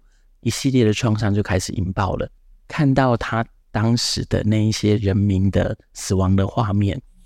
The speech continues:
我更觉得这个是引发的点，但当中还有包含他对那个红粉知己的一些经验的愧疚，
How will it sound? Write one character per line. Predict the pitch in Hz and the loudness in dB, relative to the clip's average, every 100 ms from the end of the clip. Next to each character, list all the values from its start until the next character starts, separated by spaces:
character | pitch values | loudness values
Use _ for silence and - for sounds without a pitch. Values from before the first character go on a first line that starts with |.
| - - _ | -20 -20 _
我 | - 104 | -4 -2
更 | - 165 | 0 -2
觉 | 147 107 | 0 2
得 | 104 101 - | 2 2 0
这 | - | 0
个 | - 101 | 0 0
是 | - 120 | 0 -4
引 | - 90 | -2 -2
发 | 87 101 | 0 0
的 | 151 | -2
点， | - - - _ - _ | -4 -6 -8 _ -20 _
但 | 156 147 | -2 0
当 | - 117 120 | 2 2 2
中 | 120 113 | 2 -2
还 | - 95 | -2 0
有 | 104 - | 0 0
包 | 104 | -2
含 | 107 104 | -2 -2
他 | 95 - | -4 -4
对 | 101 104 | 0 0
那 | 101 | 2
个 | 95 | 0
红 | 95 95 | 0 0
粉 | 95 90 | -2 -2
知 | - 95 | -2 -4
己 | 101 | -4
的 | 92 | -4
一 | 101 | -2
些 | - | -2
经 | 101 - 98 | -2 0 2
验 | 101 | 2
的 | 95 - | 0 -2
愧 | - 110 107 | 0 0 2
疚， | - 104 | 2 0